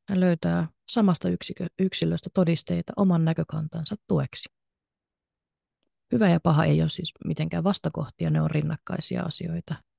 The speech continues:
Tietty ihminen voi edustaa ihan kumpaa tahansa, kumpaa hyvänsä.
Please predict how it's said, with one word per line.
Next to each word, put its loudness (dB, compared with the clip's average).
Tietty 4
ihminen 6
voi 6
edustaa 0
ihan 0
kumpaa -2
tahansa, 0
kumpaa -2
hyvänsä. 0